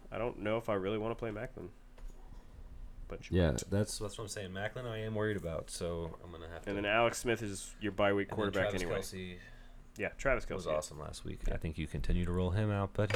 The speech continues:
Speaker 2: hey, he's a top five tight end, so you were gonna do that
Speaker 1: Still
Speaker 2: anyways. I didn't have to tell you that.
Speaker 1: Still picking the Steelers.
Speaker 2: I'm still picking the Steelers as well.
Speaker 1: Uh,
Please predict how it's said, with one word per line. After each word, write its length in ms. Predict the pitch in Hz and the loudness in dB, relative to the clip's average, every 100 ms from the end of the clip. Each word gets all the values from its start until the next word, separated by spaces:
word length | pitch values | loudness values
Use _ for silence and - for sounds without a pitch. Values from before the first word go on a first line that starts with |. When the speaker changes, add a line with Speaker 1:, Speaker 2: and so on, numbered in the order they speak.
| 113 | 0
Speaker 2:
hey, 140 | 110 87 | 2 2
he's 200 | 90 87 | 2 0
a 60 | |
top 220 | 85 85 - | 0 -2 0
five 200 | 82 78 | 0 0
tight 220 | - 80 | 0 2
end, 220 | 95 82 | 2 2
so 100 | - | 0
you 140 | 80 | 0
were 80 | 82 | 0
gonna 180 | 80 78 | 2 2
do 140 | 78 | 2
that 240 | 80 76 - | 2 0 0
Speaker 1:
Still 160 | 87 | 4
Speaker 2:
anyways. 400 | 117 92 92 90 | 4 6 2 0
I 80 | 82 | -6
didn't 180 | 82 80 | -6 -8
have 180 | 80 - | -10 -12
to 80 | - | -14
tell 220 | - 78 | -8 -8
you 140 | 78 - | -8 -10
that. 100 | - | -6
Speaker 1:
Still 380 | - - 147 135 | -6 2 4 6
picking 260 | 131 117 110 | 4 2 0
the 60 | |
Steelers. 380 | - - - - - - - - - - | -2 -10 -10 -14 -14 -16 -18 -20 -18 -8
Speaker 2:
I'm 80 | 95 | -4
still 160 | - 123 | 2 2
picking 220 | - 95 | 2 2
the 80 | 87 | 2
Steelers 380 | - 78 76 - - | 2 0 0 -4 -2
as 260 | 87 82 | 0 0
well. 400 | 87 104 127 131 135 - - - | 0 2 4 4 0 -12 -14 -4
Speaker 1:
Uh, 680 | 107 104 104 104 101 101 | 0 4 4 6 6 4